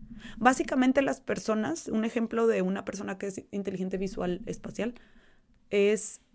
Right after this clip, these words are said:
personas que se identifican muy bien en los mapas. A mí, por ejemplo, se me da muy bien identificarme en un mapa. Yo voy una vez a un lugar y me acuerdo perfecto de cómo regresar. Yo estoy en un lugar y soy muy ubicada en cuanto a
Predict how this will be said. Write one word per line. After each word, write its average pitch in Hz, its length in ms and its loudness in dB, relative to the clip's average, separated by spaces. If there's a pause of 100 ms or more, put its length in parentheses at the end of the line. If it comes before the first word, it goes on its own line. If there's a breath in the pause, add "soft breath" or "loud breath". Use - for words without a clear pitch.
(300)
personas 220 440 2
que 247 120 0
se 226 100 2
identifican 196 460 0
muy 190 100 4
bien 185 140 2
en 190 100 0
los 175 160 -4
mapas. 160 300 -6
A 180 60 -2
mí, 214 120 0
por 220 140 0
ejemplo, 220 200 -2
se 208 80 -10
me 196 100 -4
da 180 80 -2
muy 180 120 -4
bien 180 160 -2
identificarme 180 520 -4
en 170 60 -2
un 170 60 -4
mapa. 165 200 -4
Yo 196 140 0
voy 247 140 2
una 262 160 2
vez 262 120 -2
a 269 40 0
un 262 80 2
lugar 294 300 0 (200)
y 202 120 -2
me 190 100 2
acuerdo 208 260 4
perfecto 208 360 -4
de 196 60 -4
cómo 180 180 -2
regresar. 175 460 -4 (320 loud breath)
Yo 208 440 4
estoy 233 240 0
en 247 120 2
un 254 160 2
lugar 254 260 4
y 220 160 0
soy 196 220 0
muy 208 220 0
ubicada 190 400 2
en 190 120 0
cuanto 190 400 -2
a 160 240 -2